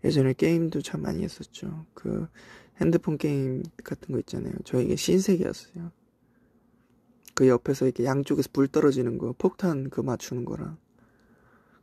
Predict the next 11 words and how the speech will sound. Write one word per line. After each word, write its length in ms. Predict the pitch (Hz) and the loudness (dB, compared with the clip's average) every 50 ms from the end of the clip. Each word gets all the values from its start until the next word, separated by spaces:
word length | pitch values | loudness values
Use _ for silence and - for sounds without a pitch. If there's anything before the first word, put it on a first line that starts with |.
| _ _ | _ _
뭐, 200 | - - - 110 | -2 0 2 2
뭐 140 | - 110 113 - | 2 2 -2 -2
굴려가지고 760 | - - 143 139 147 156 160 147 143 127 - - - - 135 | 0 4 6 8 8 8 6 4 0 -2 -2 -4 -8 -10 -8
하는 200 | 143 143 143 156 | -8 -6 -8 -8
거랑 220 | 156 - - - - 160 - _ | -8 -8 -10 -10 -12 -14 -18 _
그 80 | - - _ | -20 -20 _
두 160 | - - - | -16 -14 -10
개 220 | - - 117 - - - | -8 -6 -6 -6 -6 -8
되게 160 | - 135 - | -8 -8 -6
많이 240 | - - - - - | -6 -4 -4 -4 -4
했었죠. 400 | 151 - - - _ - - | -4 -6 -10 -18 _ -20 -20